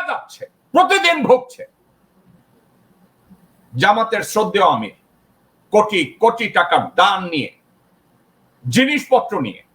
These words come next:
সরঞ্জামাদি নিয়ে বিভিন্ন জায়গায় ছুটে বেড়াচ্ছে। আমি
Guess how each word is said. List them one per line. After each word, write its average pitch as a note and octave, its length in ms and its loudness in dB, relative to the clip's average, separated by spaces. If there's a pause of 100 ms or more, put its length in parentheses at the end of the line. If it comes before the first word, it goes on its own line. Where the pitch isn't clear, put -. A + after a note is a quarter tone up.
(200)
সরঞ্জামাদি D4 760 2 (360)
নিয়ে C#3 160 0 (300)
বিভিন্ন F3+ 260 0 (120)
জায়গায় D3+ 280 0
ছুটে C#3+ 260 -2
বেড়াচ্ছে। - 360 -8 (2250)
আমি D#3 160 -2